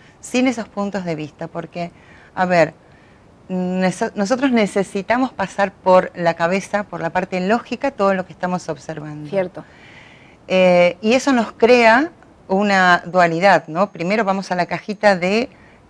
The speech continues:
Speaker 1: las creencias. Y si
Speaker 2: Y
Speaker 1: va con la
Speaker 2: pasamos por ahí.
Speaker 1: creencia o no va por la creencia, bueno, ¿qué te voy a contar? Pero a los televidentes que todavía no,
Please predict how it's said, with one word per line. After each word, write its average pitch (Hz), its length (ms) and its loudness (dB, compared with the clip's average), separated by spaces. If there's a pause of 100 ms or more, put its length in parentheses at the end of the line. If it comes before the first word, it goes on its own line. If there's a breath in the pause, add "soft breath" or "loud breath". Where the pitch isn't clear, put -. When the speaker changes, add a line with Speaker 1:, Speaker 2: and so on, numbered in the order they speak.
Speaker 1:
las 160 280 -2
creencias. 175 800 0 (760 soft breath)
Y 165 600 -4
si 175 100 -4
Speaker 2:
Y - 40 -2
Speaker 1:
va 190 100 4
con 190 80 -2
la 202 60 0
Speaker 2:
pasamos - 160 2
por 170 100 -2
ahí. 180 60 4
Speaker 1:
creencia 196 260 2
o 185 40 0
no 180 120 4
va 180 160 4
por 185 80 -4
la 175 140 -4
creencia, 175 600 -2 (100)
bueno, - 160 -18 (120)
¿qué 180 80 -16
te 165 100 -14
voy 160 80 -8
a 156 40 -14
contar? - 320 -20 (160)
Pero 170 320 -4
a 160 60 -10
los 160 140 -10
televidentes 165 600 0
que - 160 -12
todavía 180 380 0
no, 190 340 2